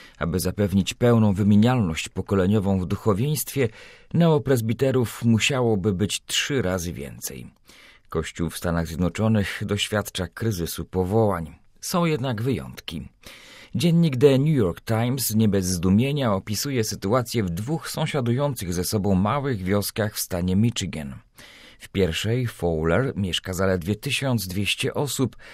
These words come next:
a w drugiej, Westfalia, nieco ponad dziewięćset. Każda z nich wydała w ostatnich latach po dwudziestu dwóch księży i w sumie osiemdziesiąt sióstr zakonnych.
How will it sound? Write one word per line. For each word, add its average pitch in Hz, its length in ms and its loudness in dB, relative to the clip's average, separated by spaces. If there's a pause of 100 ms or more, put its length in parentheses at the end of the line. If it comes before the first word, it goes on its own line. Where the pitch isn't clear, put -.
(260)
a 127 120 6
w 127 60 2
drugiej, 139 440 2
Westfalia, 98 760 -2 (160)
nieco 151 320 0
ponad 92 300 -2
dziewięćset. 65 1000 -10
Każda 131 360 0
z 110 120 -2
nich 135 300 -4
wydała 98 420 0
w - 120 -14
ostatnich 87 600 -6
latach 107 420 -6
po 92 200 -4
dwudziestu 87 760 -4
dwóch 85 340 -6
księży 127 560 -2 (520)
i - 60 0
w - 80 -6
sumie 160 380 0 (220)
osiemdziesiąt 120 720 -2
sióstr - 480 -4
zakonnych. 90 840 -4